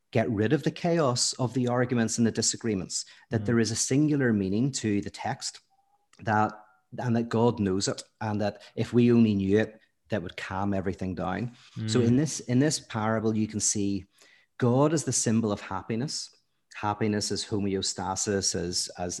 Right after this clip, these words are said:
Speaker 1: lack of conflict. So God is the symbol of happiness. You could say the Torah is the symbol of the language we're embedded within, whatever language that is. For these two rabbis, they're embedded in this Jewish tradition,
Speaker 2: Hmm.
Speaker 1: uh, which creates contradictions.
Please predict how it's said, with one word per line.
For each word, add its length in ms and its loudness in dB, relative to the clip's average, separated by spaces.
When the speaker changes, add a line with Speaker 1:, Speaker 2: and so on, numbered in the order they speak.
Speaker 1:
lack 320 0
of 120 -10
conflict. 500 -10
So 80 -8
God 300 2
is 100 0
the 60 -4
symbol 420 0
of 80 -4
happiness. 600 -8
You 120 -4
could 80 -6
say 220 2
the 100 2
Torah 680 2
is 160 -2
the 80 -4
symbol 720 4
of 260 -4
the 160 2
language 560 0
we're 180 0
embedded 520 -4
within, 480 -6
whatever 360 2
language 400 0
that 200 -2
is. 180 -2
For 100 0
these 160 2
two 200 0
rabbis, 560 2
they're 180 -4
embedded 580 -6
in 120 -4
this 180 -8
Jewish 300 -6
tradition, 500 -8
Speaker 2:
Hmm. 180 -4
Speaker 1:
uh, 220 2
which 240 -2
creates 260 0
contradictions. 840 -2